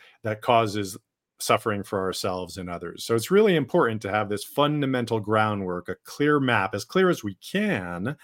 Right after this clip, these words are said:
of what's going on so we can align our own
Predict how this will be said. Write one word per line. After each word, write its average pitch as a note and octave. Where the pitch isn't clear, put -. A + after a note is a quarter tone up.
of G#2
what's A#2
going G#2+
on A2
so -
we A#2+
can A2
align A2+
our G#2+
own G#2